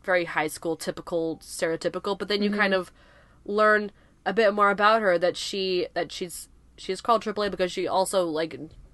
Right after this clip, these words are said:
Speaker 1: takes people, she drives people home to make sure that they're safe, like, and they're
Speaker 2: Mm-hmm.
Speaker 1: not, they're not, like, messed up walking around, um, which, which, you know, Molly, which is very interesting because you, we get, you learn about this at the very end, kind of, but then with Molly and Amy,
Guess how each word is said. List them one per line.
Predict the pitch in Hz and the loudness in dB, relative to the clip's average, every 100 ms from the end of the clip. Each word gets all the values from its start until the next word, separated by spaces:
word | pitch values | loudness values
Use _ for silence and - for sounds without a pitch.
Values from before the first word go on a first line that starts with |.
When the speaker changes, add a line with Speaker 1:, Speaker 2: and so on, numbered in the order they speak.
| - | -6
Speaker 1:
takes | 240 226 - | -2 0 -2
people, | - 226 196 180 165 - | -6 -6 0 0 0 -2
she | 196 | 2
drives | 247 240 | 4 4
people | 254 208 | -2 -4
home | 214 220 170 | -2 -2 -2
to | |
make | 165 | -4
sure | 165 180 | -4 -4
that | 165 | -4
they're | 143 | -6
safe, | - 180 - - | -2 -4 -4 -6
like, | - | -4
and | 208 196 | -2 -2
they're | |
Speaker 2:
Mm-hmm. | 156 | -4
Speaker 1:
not, | 147 - _ _ - _ - - - - | -8 -10 _ _ -20 _ -20 -20 -20 -8
they're | 180 | -4
not, | 175 165 | -2 -2
like, | 160 156 | -2 -4
messed | 175 175 170 190 | 0 0 0 -2
up | 165 | 0
walking | 170 160 165 | 0 0 -2
around, | 165 190 101 92 - - - - - | 2 2 2 -4 -16 -20 -20 -20 -18
um, | - 165 160 160 156 _ _ _ | -6 -2 -2 -4 -8 _ _ _
which, | - 175 - - - | 0 0 2 -10 -6
which, | 185 - | -6 -2
you | 202 | 2
know, | 180 170 151 _ - _ | 4 4 0 _ -20 _
Molly, | 190 190 185 190 175 | -2 2 2 2 2
which | 202 | 0
is | 220 | 0
very | 226 254 240 | 2 4 4
interesting | 220 - 185 | 2 -2 -2
because | 180 196 175 165 | -2 0 -2 -2
you, | 196 196 | -6 -6
we | 160 202 | -2 -6
get, | 170 208 202 - - _ _ _ _ - | 0 2 0 -2 -18 _ _ _ _ -4
you | 220 | -2
learn | 208 233 | 4 4
about | 233 220 | 6 4
this | 202 202 | 2 -2
at | |
the | 185 | 0
very | 185 190 185 | 4 4 6
end, | 190 190 | 4 2
kind | 180 165 170 | -2 -2 0
of, | 165 160 | -2 -2
but | 156 | 0
then | 180 175 | 0 0
with | 175 180 | -2 -2
Molly | 180 180 180 175 | 2 4 4 2
and | 165 | 0
Amy, | 196 226 190 170 | 0 2 0 0